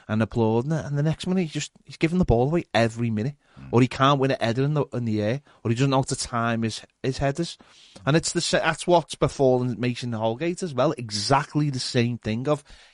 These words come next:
Speaker 1: yes, they look good on the day. And they've got good attributes that make them look like good professional Premier League players. But can they do it week in and week out? You know, look at, look at, like, you know, look at, like, James Tarkowski, what we saw last season, just a player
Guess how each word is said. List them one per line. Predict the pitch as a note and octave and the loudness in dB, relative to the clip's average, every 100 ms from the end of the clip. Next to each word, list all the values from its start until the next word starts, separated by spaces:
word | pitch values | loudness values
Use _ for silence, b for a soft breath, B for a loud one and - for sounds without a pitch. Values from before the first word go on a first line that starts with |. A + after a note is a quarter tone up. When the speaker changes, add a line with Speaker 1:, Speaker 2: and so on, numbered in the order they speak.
| - | -6
Speaker 1:
yes, | C4 - | -4 -2
they | C4 | 0
look | A3+ - | 0 0
good | C#4 C4+ | 0 2
on | A#3 | 4
the | F3 | 4
day. | C#3+ B2 G#3+ - _ b b b | 4 2 2 -2 _ b b b
And | C#3+ | -2
they've | C#3+ - | -2 2
got | E3 F3+ - | 2 2 4
good | G3 | 4
attributes | C#3 - F#3 F#3+ | 4 2 0 2
that | - - | 0 2
make | C3 C3 | 4 4
them | - C#3 | 4 4
look | B2 C3 | 4 4
like | D#3 D3+ | 0 2
good | E3 | 0
professional | C#3+ - B2 - C3 A#2 B B B _ | 0 -6 -6 -4 -4 -4 B B B _
Premier | C#3 B2+ B2+ | 2 4 4
League | A#2+ A#2 | 2 2
players. | - G#2 D#3+ F#3+ - b b _ | 2 6 6 4 0 b b _
But | C#3 | -4
can | - D3+ F3+ | -4 -2 2
they | F#3+ | 4
do | C#3 D#3 | 6 6
it | G3 B2 | 4 2
week | D3+ - | -2 2
in | D3 | 2
and | C#3 | 4
week | C3 - | 2 2
out? | A2 G3 - | 2 2 0
You | B3 | 0
know, | A3 | 2
look | A#3+ | 2
at, | C4+ B3+ b b b _ _ | 0 -2 b b b _ _
look | C4 C4 | -4 0
at, | |
like, | A3+ A3 F3 _ | 2 0 -2 _
you | G#3 | 0
know, | G#3 D#3 E3+ | 0 0 0
look | G#3+ - | 0 0
at, | |
like, | E3+ E3 | -2 -2
James | E3+ E3 D#3 | 0 0 4
Tarkowski, | E3 D3 - C3 C#3 | 4 4 6 2 4
what | D#3+ D3 | 2 2
we | C3 | 2
saw | - B2+ | 2 4
last | A#2 A2+ - | 4 2 -2
season, | C3+ C#3+ D3 | -4 -4 -6
just | C#3+ | -6
a | C#3+ | -6
player | - B2 C#3 D3+ | 0 2 4 4